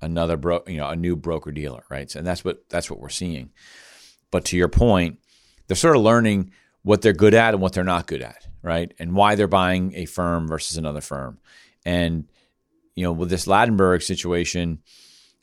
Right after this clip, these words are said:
one of the things that we've always, you know, I've always given them credit for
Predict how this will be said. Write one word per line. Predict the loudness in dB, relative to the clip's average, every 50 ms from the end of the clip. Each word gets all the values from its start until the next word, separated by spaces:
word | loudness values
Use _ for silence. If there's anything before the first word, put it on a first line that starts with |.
| _ _ _ _ _ _ _ _ -18
one | -6 0 4 4 4 4
of | 4
the | 2 0
things | 0 0 0 2 2 2
that | 2 2
we've | 2 4 6
always, | 6 6 6 4 0 _ -16 -20 -20 _ -8
you | -6 -4 -2
know, | 0 0
I've | -2 0 0
always | 2 0 0 0
given | -2 -4 -4 -4 -8 -8 -8 -10
them | -10 -8
credit | -2 0 0 0 0 -2
for | -4 -4 -4 -2 -2 -4 -6